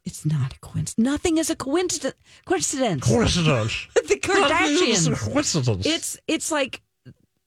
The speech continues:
Speaker 1: uh, yeah.
Speaker 2: No, I don't think, I, I think all too often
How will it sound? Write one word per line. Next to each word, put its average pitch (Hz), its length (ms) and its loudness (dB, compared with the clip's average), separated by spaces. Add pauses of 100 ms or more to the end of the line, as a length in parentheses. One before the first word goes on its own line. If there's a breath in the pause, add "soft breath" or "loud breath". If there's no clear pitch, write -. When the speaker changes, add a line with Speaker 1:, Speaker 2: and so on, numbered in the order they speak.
(100)
Speaker 1:
uh, - 60 -10 (440)
yeah. 226 380 0
Speaker 2:
No, 208 220 2
I 131 160 2
don't 185 220 0
think, - 340 -2 (100)
I, 123 200 -2
I 135 100 2
think 156 360 -4 (840 soft breath)
all 120 220 2
too 208 240 -2
often 80 540 -2